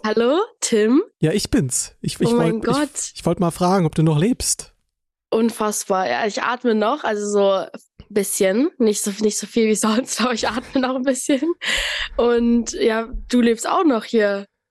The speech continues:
Speaker 2: Ja, aber warum bist du denn nicht in Berlin, sondern wo bist du denn
Speaker 1: Ja,
Speaker 2: überhaupt?
Speaker 1: wir sind, wir sitzen grad gar nicht voreinander. Ich find's ehrlich gesagt ein bisschen schade. Ich hätte mir gewünscht,
Speaker 2: Ja.
Speaker 1: dass ich wieder so in diesem Raum sitze, weißt du, man sich mal wieder umarmen kann, aber es ist jetzt gerade ein bisschen unrealistisch,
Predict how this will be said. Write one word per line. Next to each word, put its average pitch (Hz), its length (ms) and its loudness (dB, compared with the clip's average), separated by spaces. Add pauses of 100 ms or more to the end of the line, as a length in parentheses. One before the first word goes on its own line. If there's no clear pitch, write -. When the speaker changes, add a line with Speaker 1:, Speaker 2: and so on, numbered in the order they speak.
(200)
Speaker 2:
Ja, 147 60 4
aber 156 140 2
warum 165 180 2
bist 180 180 0
du 208 60 2
denn 175 140 2
nicht 175 120 2
in 170 100 2
Berlin, 196 360 4
sondern 139 420 2
wo 143 80 0
bist 180 200 0
du - 20 0
denn 160 140 0
Speaker 1:
Ja, 214 240 2
Speaker 2:
überhaupt? - 200 -8
Speaker 1:
wir 247 160 2
sind, 262 220 2
wir 240 120 4
sitzen 262 260 0
grad 240 180 0
gar 220 140 0
nicht 233 160 -4
voreinander. 202 480 0
Ich 214 120 0
find's 240 140 -4
ehrlich 277 240 -2
gesagt 247 240 -2
ein - 20 -18
bisschen 220 280 -2
schade. 220 500 0
Ich 220 80 0
hätte 226 140 -2
mir 220 80 2
gewünscht, 214 360 0
Speaker 2:
Ja. 220 60 0
Speaker 1:
dass - 140 -2
ich 208 240 -2
wieder 220 260 2
so 214 240 2 (380)
in 233 100 4
diesem 220 240 4
Raum 233 320 2
sitze, 214 800 2 (380)
weißt 220 240 -2
du, 240 60 2
man 220 440 -2
sich 220 240 0
mal 220 140 0
wieder 214 160 2
umarmen 208 420 -2
kann, 226 400 -2
aber 190 380 0
es - 340 -8
ist 202 100 -4
jetzt 202 220 0
gerade 208 240 0
ein 208 60 -4
bisschen 208 240 -2
unrealistisch, 220 920 2